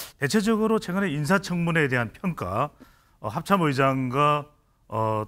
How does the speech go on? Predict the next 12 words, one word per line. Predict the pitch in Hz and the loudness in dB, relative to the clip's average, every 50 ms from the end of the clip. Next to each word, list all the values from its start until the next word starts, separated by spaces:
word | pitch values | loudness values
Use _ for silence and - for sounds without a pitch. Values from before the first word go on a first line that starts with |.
| - | -6
또 | - 139 131 120 110 104 113 _ _ _ _ _ _ _ - | -4 -4 -2 -2 -4 -6 -10 _ _ _ _ _ _ _ -8
이종석, | 117 131 156 156 156 143 127 127 101 117 139 - _ _ _ _ - | -4 0 0 0 0 0 -2 -2 -4 -4 -8 -12 _ _ _ _ -16
또 | 120 | -12
헌법재판소장에 | - 147 139 175 151 - 120 113 - 151 160 147 165 151 156 151 139 | -10 -6 -6 -6 -6 -6 -8 -6 -4 -4 -4 -2 -2 0 0 0 0
대한 | 123 131 156 143 | 0 0 0 -2
인사청문회가 | 120 117 127 110 113 123 131 120 120 110 | -2 -4 -4 -6 -4 -4 -4 -4 -4 -4
있었죠. | 107 101 104 92 - 123 139 139 - - _ _ _ _ - | -6 -6 -10 -10 -8 -10 -10 -10 -12 -20 _ _ _ _ -2
법안 | 160 143 170 180 180 160 | 2 4 4 4 4 2
거부권 | 143 147 135 151 139 - 165 147 | 0 0 -2 -2 -4 -4 -4 -2
행사 | 156 180 175 156 165 131 | -2 -2 0 0 0 0
여부, | 120 107 113 135 147 147 | 0 0 0 0 2 4
아직까지 | 135 139 139 156 - 156 147 135 147 165 160 | 2 2 2 0 -2 -2 -2 0 0 -2 -4